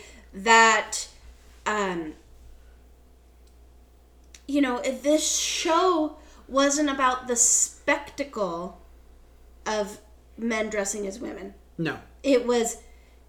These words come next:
Speaker 1: and, and so in so many ways, you,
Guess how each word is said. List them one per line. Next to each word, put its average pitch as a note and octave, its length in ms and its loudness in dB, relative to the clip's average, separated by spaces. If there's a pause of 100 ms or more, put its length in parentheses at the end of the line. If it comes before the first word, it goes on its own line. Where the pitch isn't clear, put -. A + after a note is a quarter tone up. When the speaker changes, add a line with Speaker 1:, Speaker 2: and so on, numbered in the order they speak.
(240)
Speaker 1:
and, B3 320 -2
and C#4+ 140 2
so B3+ 480 2 (680)
in D4+ 140 6
so D4+ 300 4
many D4 180 2
ways, C4 640 -2 (480)
you, B3+ 640 -4